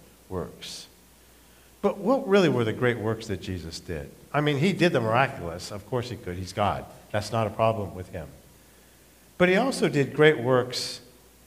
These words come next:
that touched the lives of people. In fact, I sometimes think the greatest works that we can do are those that touch the lives of people and help them. Jesus said, "You will do greater works," and it's not the showy stuff.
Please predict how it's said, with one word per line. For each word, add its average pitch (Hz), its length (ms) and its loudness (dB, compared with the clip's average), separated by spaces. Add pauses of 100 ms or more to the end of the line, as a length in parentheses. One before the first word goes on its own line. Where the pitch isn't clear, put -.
(400)
that 127 160 -4
touched 175 300 -2
the 165 80 0
lives 104 600 0
of - 140 -14
people. 113 320 -6 (1300)
In 107 60 -6
fact, 123 240 2
I 110 60 2
sometimes 123 460 -4
think 110 120 -6
the 104 60 -4
greatest 117 400 0
works 113 220 -4
that 110 80 -6
we 101 100 -2
can 98 180 -8
do 117 260 -2
are 90 120 0
those 92 300 -4
that 85 180 -10
touch 87 240 -6
the 98 100 -6
lives 80 480 -6 (520)
of 92 160 -10
people 92 280 -6
and 87 100 -2
help 113 280 0
them. 71 180 -8 (1120)
Jesus 170 380 2
said, 151 200 6
"You 139 140 4
will 139 100 6
do 127 140 0
greater 135 380 4
works," 123 420 2
and 127 120 0
it's - 140 -6
not 127 160 0
the - 80 -4
showy 104 360 -2
stuff. - 680 -2